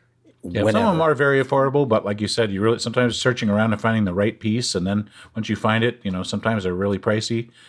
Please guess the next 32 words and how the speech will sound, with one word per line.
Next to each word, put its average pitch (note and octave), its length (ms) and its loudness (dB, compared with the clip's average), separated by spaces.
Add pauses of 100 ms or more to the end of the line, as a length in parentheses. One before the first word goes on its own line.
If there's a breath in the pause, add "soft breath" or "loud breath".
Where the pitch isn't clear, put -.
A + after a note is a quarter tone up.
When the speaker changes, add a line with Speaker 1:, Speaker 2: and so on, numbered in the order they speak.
(160 loud breath)
Speaker 1:
So F#2+ 180 -2
it, G#2+ 300 -2
it, A#2 180 -6
it's, - 220 -10
it's, - 300 -12 (120)
it's - 180 -6
not, - 240 0
you D3+ 80 0
know, G2+ 260 2
it's - 200 -6
not D2 300 -4 (100)
free, G2 400 0 (120)
and F#2+ 140 -2
it, F#2 140 -2
and F#3+ 100 4
it's F3+ 120 4
Speaker 2:
No. - 40 -4
Speaker 1:
not, A2 240 0 (160)
uh, F#2 40 -8
you E2 120 -6
know, F2 140 -6 (500 loud breath)
time, A2+ 400 -2
you G2+ 100 -2
know, F2 100 -4
from G#2 260 -4
a - 20 -6
time A#2 240 0
perspective F2 460 -4
either, D#2 240 -4
for - 100 -12
that D#2+ 180 -8
matter. D2+ 280 -10